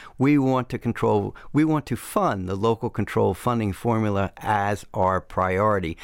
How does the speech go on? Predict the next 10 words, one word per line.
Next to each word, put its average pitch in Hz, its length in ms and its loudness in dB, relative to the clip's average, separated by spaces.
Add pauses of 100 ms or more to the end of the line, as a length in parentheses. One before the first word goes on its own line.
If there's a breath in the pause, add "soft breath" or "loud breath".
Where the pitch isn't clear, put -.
(240 loud breath)
Don't 113 300 -2
start 101 460 -2
creating, 95 560 0
you 90 100 0
know, 85 140 0
these 82 220 -4
so-called 85 420 0
categorical 117 760 0 (220 loud breath)
grants 120 480 0
that, - 180 -10